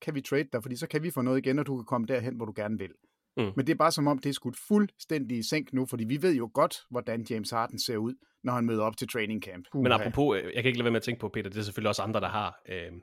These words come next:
Speaker 2: bemærket den her sag. James Harden er i Kina for at promovere sig selv og sine sko og alt det der. Og, og, og det er jo, det er jo typisk, at det lige er, at Daryl Morey, der skal kastes under bussen, når han er i Kina. Øh,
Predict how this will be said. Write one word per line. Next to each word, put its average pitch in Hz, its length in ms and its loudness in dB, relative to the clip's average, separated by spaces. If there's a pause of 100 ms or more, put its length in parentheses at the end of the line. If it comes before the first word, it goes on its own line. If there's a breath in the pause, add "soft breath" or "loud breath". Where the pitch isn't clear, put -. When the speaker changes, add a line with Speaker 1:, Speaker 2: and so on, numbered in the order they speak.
(200)
Speaker 2:
bemærket 98 400 -2
den 95 120 -4
her 95 100 -6
sag. 101 300 -8 (580 soft breath)
James 113 160 2
Harden 123 220 4
er 113 40 6
i 113 80 0
Kina 123 240 2
for 107 300 -2
at - 120 -6
promovere 98 420 -4 (420)
sig - 160 -8
selv 110 240 -2
og - 80 -14
sine 98 120 -8
sko 135 220 -2
og 101 60 2
alt 98 100 -2
det 107 80 -4
der. 101 140 -4 (720 loud breath)
Og, - 240 -8
og, 98 340 -6
og 135 80 -4
det 131 60 4
er - 20 6
jo, 127 60 4
det 127 120 -4
er 135 40 8
jo 127 60 6
typisk, 143 420 2
at 101 140 -4
det 110 100 0
lige 120 180 0
er, 101 200 0
at 120 120 -8
Daryl 107 220 2
Morey, 120 280 4
der 101 60 0
skal 98 160 -6
kastes - 300 -6
under 117 140 0
bussen, 113 220 -6
når 104 80 -2
han 98 80 -2
er 98 40 -2
i 98 100 -4
Kina. 131 280 0 (380)
Øh, 98 120 0